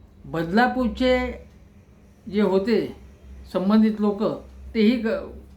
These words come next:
पसार झाले होते. मालवणचे, मालवणचा तो आपटे, तोही पसार झाला होता. वाल्मिक कराड सापडत नव्हता, तो स्वतःहून त्याला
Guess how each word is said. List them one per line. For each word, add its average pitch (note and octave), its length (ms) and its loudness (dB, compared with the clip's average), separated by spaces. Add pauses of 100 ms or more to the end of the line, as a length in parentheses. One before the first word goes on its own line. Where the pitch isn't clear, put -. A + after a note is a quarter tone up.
(560)
पसार A3 300 0
झाले G#3+ 200 4
होते. G#3+ 340 -2 (340)
मालवणचे, G#3+ 920 0 (220)
मालवणचा G#3 480 0
तो A3 240 0
आपटे, G#3 640 -2
तोही F3 200 0
पसार A3 360 0
झाला G#3+ 240 2
होता. G#3+ 280 -2 (1040)
वाल्मिक G3+ 480 2
कराड A3+ 300 4
सापडत A#3 460 0
नव्हता, A3+ 300 -4
तो A3 80 -2
स्वतःहून G#3+ 440 -2
त्याला A#3 200 0